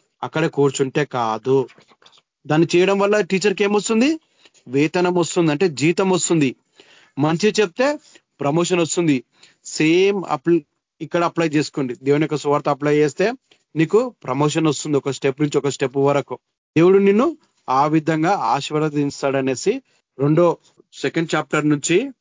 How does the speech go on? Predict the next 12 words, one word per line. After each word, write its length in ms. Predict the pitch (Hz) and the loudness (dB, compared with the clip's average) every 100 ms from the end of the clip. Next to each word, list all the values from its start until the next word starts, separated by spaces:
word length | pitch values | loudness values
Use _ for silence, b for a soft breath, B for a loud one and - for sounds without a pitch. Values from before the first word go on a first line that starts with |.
| _ _ - | _ _ -20
the 140 | 143 139 | -6 -2
law, 240 | 139 147 147 - | 0 0 -2 -6
ఆ, 220 | 143 135 | -6 -4
ఫిఫ్టీన్త్ 600 | 131 151 139 202 196 202 | -4 -6 -4 0 0 2
నుంచి 420 | 190 175 226 294 294 _ _ - | 2 0 -2 -2 -6 _ _ -6
సెకండ్ 260 | 156 214 190 | -2 0 0
చాప్టర్ 300 | 175 - 151 151 | -2 -2 -2 0
లో, 60 | 294 _ _ _ - | -2 _ _ _ -4
అంటే 120 | 151 139 | -2 0
రెండో 180 | 147 175 165 | 2 0 0
గ్ర-, 340 | 151 139 131 127 | -2 -4 -6 -4
రెండో 280 | 139 151 160 | -2 0 0